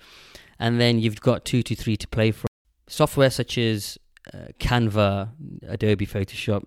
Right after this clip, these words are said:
you just get your templates made, and then it's, then it gets even more easier because you've already got the templates made.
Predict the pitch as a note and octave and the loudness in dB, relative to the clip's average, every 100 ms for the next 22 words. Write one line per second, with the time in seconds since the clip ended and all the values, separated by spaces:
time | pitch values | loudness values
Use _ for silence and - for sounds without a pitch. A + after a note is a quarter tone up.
0 | - A2+ A2 A2+ - A#2 - G#2+ G#2+ G#2 | -8 0 2 2 0 -2 -2 0 2 2
1 | G#2 G#2 _ - A2+ G#2+ G#2 - G#2+ G#2+ | 0 -2 _ -6 -4 -2 -4 -4 -2 0
2 | G#2 G#2 - - - A2 A#2 A#2 - - | -2 -4 -10 -20 -4 -2 0 0 -4 -16
3 | - _ _ _ B2 B2+ C3 - - B2 | -18 _ _ _ -2 0 0 -4 -4 -4
4 | A2+ A2 A#2+ A#2 G#2 F#2+ G2+ G2 G#2+ A2 | -2 0 0 0 0 -2 -6 -4 -4 -4
5 | G2 G#2+ A2 A2 G#2 G#2+ - - G#2+ - | -2 0 0 0 -2 -4 -6 -8 -8 -6
6 | G#2 - A2 A2+ A2+ | -10 -8 -6 -6 -6